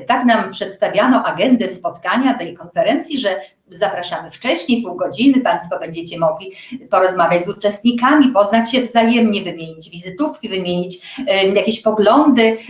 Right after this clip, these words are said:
y, może spotkacie potencjalnych klientów, a może będziecie mogli czymś w tym pomóc. Po prostu networking. To nie było oczywiście tak nazwane, bo to się wtedy jeszcze rodziło,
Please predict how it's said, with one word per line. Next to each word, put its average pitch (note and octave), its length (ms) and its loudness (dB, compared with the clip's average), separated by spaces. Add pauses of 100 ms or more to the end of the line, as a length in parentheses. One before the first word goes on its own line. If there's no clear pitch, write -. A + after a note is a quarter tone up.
(120)
y, F#3+ 140 0
może F#3 320 2
spotkacie - 540 -4
potencjalnych F3 680 -2
klientów, A#3 440 2
a F3 120 -6
może E3+ 200 -2
będziecie E3 420 -6
mogli - 260 -12
czymś - 300 -12
w - 40 -18
tym B3 140 4
pomóc. C4+ 260 6 (220)
Po F4 160 4
prostu A3 440 -2
networking. F3 560 2 (100)
To C#4+ 100 2
nie B3 100 6
było F3+ 180 -4
oczywiście E3+ 440 -8 (260)
tak G3 180 -4
nazwane, G3+ 600 0
bo E3 180 -2
to D#3+ 80 -2
się F3 180 -10
wtedy E3 240 -10
jeszcze E3+ 320 -10
rodziło, G3+ 520 -2